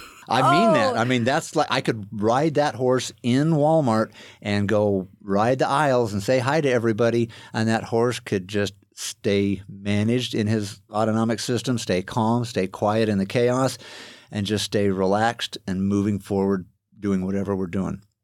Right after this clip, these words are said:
Speaker 2: Wow.
Speaker 1: I was like, "How is that possible?"
Speaker 2: Yeah, how is that
Speaker 1: How
Speaker 2: possible?
Speaker 1: is that possible?
Speaker 2: Wow.
Speaker 1: Well, it took me five years to really dive in and find that out. But seeing as how I was at the ranch and didn't have a lot else to do, and over this fifteen years,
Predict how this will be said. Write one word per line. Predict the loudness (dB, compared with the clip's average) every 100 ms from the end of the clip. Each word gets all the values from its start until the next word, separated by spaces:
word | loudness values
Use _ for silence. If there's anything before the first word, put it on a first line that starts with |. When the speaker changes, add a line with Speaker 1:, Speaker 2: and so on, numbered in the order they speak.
| _ _ -8
Speaker 2:
Wow. | -4
Speaker 1:
I | -2
was | -2
like, | -4
"How | -2 2
is | 2
that | 2 0
possible?" | -2 0 0 2 2
Speaker 2:
Yeah, | 2
how | 2 2 2
is | 2
that | 2 0 0
Speaker 1:
How | 2 4 4
Speaker 2:
possible? | 4
Speaker 1:
is | 2 2
that | 0 0
possible? | -2 0 0 0 0 -2
Speaker 2:
Wow. | 0 0 0 -4 -12 -20 -14 -2
Speaker 1:
Well, | 0 2
it | -2 -2
took | -2 -2
me |
five | 0 0 2
years | 2 0 0 -4
to | -6 -6
really | -6 -2 0
dive | 2 0 0
in | 0 2 0
and | -2
find | -2 0 0
that | 0 2
out. | 2 0 -4 -10
But | -8 -8 _ _
seeing | -10 -4 -2
as | 0
how | 0
I | 2 0
was | -2 -4
at | -4
the | 0
ranch | 0 0 0
and | 0 0 0 0
didn't | -2 0
have | 0 2
a |
lot | 2 4
else | 2 0 -2
to | 0
do, | 2 4 2
and | 2
over | 0 0
this | 0 -2
fifteen | -2 -4 0 0
years, | 2 2 2 -2